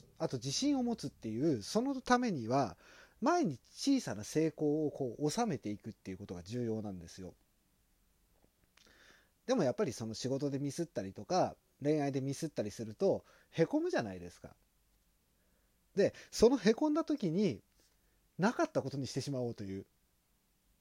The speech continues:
ね、これも心理学をうまく使ったお話なんですよ。ね、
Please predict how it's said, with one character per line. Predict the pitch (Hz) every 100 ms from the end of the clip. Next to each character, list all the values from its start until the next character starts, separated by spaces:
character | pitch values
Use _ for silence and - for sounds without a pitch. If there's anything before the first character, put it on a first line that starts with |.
| _ _ _ _ _ 143
ね、 | 175 - _ _ _
こ | - 196
れ | 208
も | 233 160 -
心 | - - 180
理 | 175
学 | 156 127 127
を | 139
う |
ま | 147
く | -
使 | - 143
っ | - -
た | 269 - _ -
お | 135
話 | 143 123 110
な | 107
ん | 90
で | 87
す | 92
よ。 | 82 _ _ _ _ _ _ _ _ _ _ _ _ _ _ _ _ _ _ _ _ _
ね、 | 170